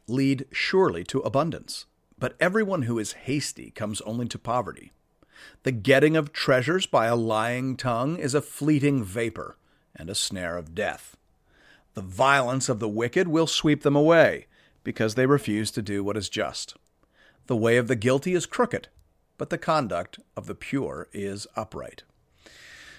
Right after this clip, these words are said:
Here again, we see the common perspective in Proverbs that slow, steady, and honest is the best way to accumulate wealth.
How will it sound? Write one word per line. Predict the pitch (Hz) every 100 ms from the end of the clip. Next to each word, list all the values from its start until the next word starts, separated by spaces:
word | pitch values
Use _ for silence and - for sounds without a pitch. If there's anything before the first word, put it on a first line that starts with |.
| - -
Here | 190
again, | 202 160 156
we |
see | 143 156
the | 143
common | - 113 120 127
perspective | 135 123 175 170 107 -
in | 98
Proverbs | - 92 62 90 123 -
that | 95
slow, | - - 123 123 131 143 160
steady, | - - - 110 107 117 -
and | 131 - -
honest | 107 92 92 131 - -
is | 110 107
the | 123
best | 160 165 -
way | 92 85
to | - -
accumulate | - - 104 95 95 -
wealth. | 104 101 - -